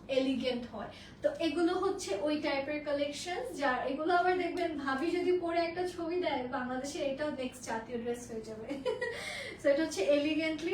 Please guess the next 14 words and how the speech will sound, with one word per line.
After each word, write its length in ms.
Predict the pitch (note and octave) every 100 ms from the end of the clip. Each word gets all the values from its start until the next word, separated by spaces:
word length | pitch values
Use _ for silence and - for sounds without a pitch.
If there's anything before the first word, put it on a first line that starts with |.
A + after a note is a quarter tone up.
| G4
খুব 120 | D4 C#4 -
সুন্দর 300 | D4+ D4+ D#4+ D#4
একটা 140 | E4 -
বিউটিফুল 400 | C#4+ C#4 C#4 D4 D4
কালেকশন। 480 | C4+ B3 A3+ - F4+ F4
এটার, 220 | C#4 C4 B3+
আহ, 280 | - A3 G#3+ G#3+
কন্ট্রাস্টটাও 600 | C4 C4 C4+ C4+ - D#4 C#4
দেখতে 200 | C4+ C#4 C4+
পাচ্ছেন, 300 | B3 B3 E4 -
খুব 100 | F#4 -
সুন্দর 240 | D4+ C#4+ D4
ডুয়াল 200 | B3 B3+ C4
কন্ট্রাস্টে 520 | C4 B3+ B3 A#3+ B3